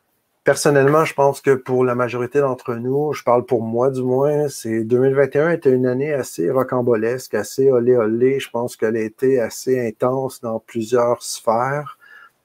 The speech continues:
Donc, euh, je suis convaincu que l'intensité de deux mille vingt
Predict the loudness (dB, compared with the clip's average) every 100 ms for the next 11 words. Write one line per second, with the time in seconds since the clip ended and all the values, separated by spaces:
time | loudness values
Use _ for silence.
0 | _ _ -6 0 0 0 -4 -4 -4 -8
1 | _ _ _ -4 -2 2 2 0 -2 -6
2 | 0 2 2 0 -8 _ -4 0 0 0
3 | -2 -4 0 0 2 2 2 2 0 0
4 | 0